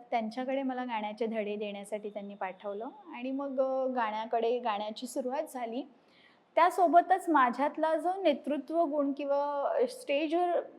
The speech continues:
न भीती बाळगता उभा राहण्याचा गुण जो होता, तो सुद्धा, अ, I thanks to my all teachers, माझ्या सर्व शिक्षकांनी तो ओळखला. आणि, अ, फक्त गाण्यामध्ये नाही, तर कलेच्या सर्व प्रकारांमध्ये माझा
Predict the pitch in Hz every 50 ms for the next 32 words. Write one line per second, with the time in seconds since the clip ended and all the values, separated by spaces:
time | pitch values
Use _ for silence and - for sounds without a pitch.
0 | - - 254 254 262 269 277 294 311 320 262 254 277 269 269 277 277 240 262 240
1 | 240 247 254 254 - 269 262 254 240 247 262 269 262 262 262 262 262 285 277 247
2 | 247 247 240 240 233 262 247 233 226 226 220 220 220 220 220 262 254 - 285 226
3 | - 262 262 269 294 - - - - - 220 220 214 208 208 208 - - 220 220
4 | 220 240 226 220 240 - - 277 254 240 233 226 226 214 - 220 208 202 208 226
5 | 220 - 220 196 - - 214 208 277 269 - - 247 214 196 190 196 202 196 -
6 | 214 202 208 226 226 - 233 - - 240 208 254 247 247 269 311 262 302 254 226
7 | 214 208 208 - 208 214 240 - _ - - - - - - _ _ - - 277
8 | 285 349 392 415 392 392 - - - - 254 247 262 - 247 247 - 330 330 330
9 | - - 403 320 349 311 277 262 277 302 320 349 339 302 339 349 339 311 269 240
10 | 254 226 202 - 208 - - - - _ _ _ 330 320 349 370 381 - - -
11 | - - - 302 277 269 277 311 302 - 370 370 349 349 - 339 277 262 277 302
12 | 370 - 349 330 277 277 294 277 277 285 294 330 311 285 262 220 220 208 180 190
13 | - - _ _ _ _ _ _ _ 269 254 247 233 254 269 302